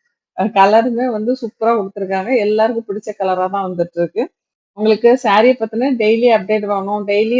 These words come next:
என்ன சாரிலாம் வருதுன்னு தெரிஞ்சுக்கணும்னா, WhatsApp கம்யூனிட்டி குரூப் லிங்க் டிஸ்கிரிப்ஷன்ல கொடுத்துருக்கேன், அதுல ஜாயின் பண்ணிக்கோங்க. ஜாயின் பண்ணிக்கிட்டீங்கன்னா உங்களுக்கு சாரியோட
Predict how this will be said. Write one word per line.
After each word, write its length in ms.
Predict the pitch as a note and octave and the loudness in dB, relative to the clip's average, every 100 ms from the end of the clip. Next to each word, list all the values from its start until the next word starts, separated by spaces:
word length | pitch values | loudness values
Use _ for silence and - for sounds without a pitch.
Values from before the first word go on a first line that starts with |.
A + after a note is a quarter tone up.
| - | -2
என்ன 240 | - G3+ A#3 | -6 -6 -4
சாரிலாம் 440 | G#3+ G3 G#3 A3+ | -2 0 0 0
வருதுன்னு 380 | G3 F#3+ A3+ A#3 | -2 -2 -6 -4
தெரிஞ்சுக்கணும்னா, 540 | G3 G#3 - F#3 C4 | -6 -6 -8 -4 -2
WhatsApp 380 | A3+ G3+ G#3 C4 | 2 0 0 -8
கம்யூனிட்டி 380 | - G3+ G#3+ A3 | -8 -8 -8 -10
குரூப் 280 | G#3+ G#3 G3 | -8 -8 -6
லிங்க் 240 | G3 G3+ G3+ | -10 -6 -6
டிஸ்கிரிப்ஷன்ல 540 | G#3 - A#3 A#3 A3 | -6 -4 -6 -4 -6
கொடுத்துருக்கேன், 580 | G#3+ G3 - F#3 A3+ C#4 - | -6 -10 -12 -12 -6 -6 -2
அதுல 280 | F#3+ G3 G#3+ | -2 -2 -4
ஜாயின் 340 | F#3+ F#3+ A3 | -4 -4 -6
பண்ணிக்கோங்க. 460 | A3 G#3 G3+ F#3+ A#3 G#3 | -8 -10 -8 -6 -4 -2
ஜாயின் 300 | F#3+ G#3 A#3 | -2 -2 -6
பண்ணிக்கிட்டீங்கன்னா 500 | A3 G3 G3 F#3+ C4+ | -8 -8 -12 -6 -4
உங்களுக்கு 640 | B3 G3+ F#3+ A#3+ D4+ C#4+ | -4 -6 -4 0 0 0
சாரியோட 520 | B3 F#3 G3 G#3 G3+ | 2 2 2 -2 -2